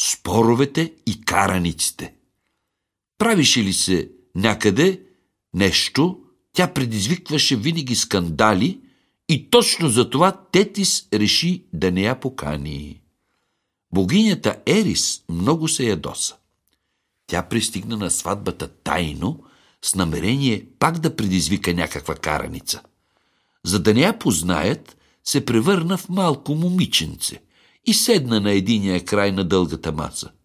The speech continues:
Когато тържеството бе в разгара си, тя измъкна от джоба си и търкулна по масата една чудно хубава златна ябълка с надпис "За най-красивата".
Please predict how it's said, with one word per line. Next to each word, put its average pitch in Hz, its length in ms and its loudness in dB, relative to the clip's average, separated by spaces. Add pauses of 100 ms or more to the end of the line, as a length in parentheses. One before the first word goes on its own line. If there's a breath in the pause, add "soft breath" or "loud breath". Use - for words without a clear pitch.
(440)
Когато 135 460 2
тържеството 160 840 0
бе 92 160 4
в - 120 -4
разгара 113 540 0
си, - 320 -8 (760)
тя 180 160 4
измъкна 160 680 0
от 85 220 2
джоба 80 360 0
си 156 320 -6 (300)
и 131 160 -2
търкулна 208 800 2
по 95 120 0
масата 170 800 0 (360 soft breath)
една 127 360 2 (100)
чудно 233 540 2
хубава 185 440 2
златна 151 460 0
ябълка 139 520 2
с - 120 -2
надпис - 560 0 (480 soft breath)
"За - 320 0
най-красивата". 98 1500 -2